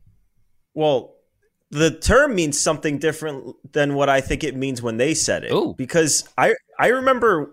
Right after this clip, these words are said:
Speaker 1: when Tom Werner said this, I, I remember I had to go back and I was like, "I need to see the video. I need to see, like, how this came to be." And he was basically in a media scrum after, which press conference was this? Was this the end of year presser?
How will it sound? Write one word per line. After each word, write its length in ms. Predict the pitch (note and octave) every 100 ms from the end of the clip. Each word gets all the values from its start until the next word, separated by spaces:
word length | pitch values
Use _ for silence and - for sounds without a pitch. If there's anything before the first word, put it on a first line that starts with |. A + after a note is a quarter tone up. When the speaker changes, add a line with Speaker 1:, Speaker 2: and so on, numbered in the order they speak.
| -
Speaker 1:
when 240 | - C#3 C#3+
Tom 300 | - D3 C#3+
Werner 240 | C#3+ C#3
said 320 | A#2 - B2
this, 180 | A2 G2+ -
I, 200 | A2+ B2+
I 120 | B2
remember 360 | B2+ C#3 D3+ C#3+
I 80 | B2+
had 160 | C3
to 60 | C3
go 180 | A#2+ B2
back 380 | G2 A2+ A2+ A2+
and 100 | A2
I 60 |
was 100 | A2
like, 120 | G#2 G2
"I 60 |
need 180 | A2 A#2
to 60 | G#2+
see 160 | A#2+
the 80 | G#2
video. 220 | F2 F2+ F2
I 40 |
need 140 | G2+
to 80 | G#2+
see, 180 | G2 A#2
like, 140 | G2 F2+
how 220 | G2+ G2
this 160 | F#2 -
came 280 | - F#2 F2
to 80 | C#2
be." 280 | E2 C#2 _ _ _ _ - _ _ _ -
And 140 | B2
he 220 | A#2 F3+
was 180 | G3 G#3
basically 640 | - D#3 D#3 D#3+ D3 C3 A#2+
in 100 | C3
a 40 |
media 420 | B2+ A2+ C3+ A#2+ G#2
scrum 500 | - - G#2 G2 F#2+ _ _ _ _ _ -
after, 920 | A#2+ A#2+ - B2 A#2 A2 A2 A2 G#2+ _ _ _ _ -
which 200 | A#3 -
press 240 | - F#3
conference 460 | - A#2+ G#2 G2 -
was 160 | G2
this? 180 | E2+ -
Was 140 | A#2+ B2
this 120 | F3
the 140 | -
end 180 | C#3+ D3+
of 120 | D#3
year 160 | A#2+ B2
presser? 500 | - E3+ - C#3+ -